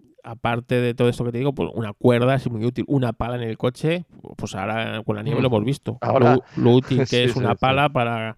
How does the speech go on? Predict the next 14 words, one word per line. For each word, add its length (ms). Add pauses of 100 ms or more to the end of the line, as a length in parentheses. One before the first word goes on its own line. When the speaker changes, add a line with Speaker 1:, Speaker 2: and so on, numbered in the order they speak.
Speaker 2:
Sí. 240
Speaker 1:
quitar 420
arena 340
o 100
nieve 340
de 260
la 240
rueda 380
Speaker 2:
Sí. 80
Speaker 1:
y 60
tirar 280
para 200
adelante, 400
¿sabes? 420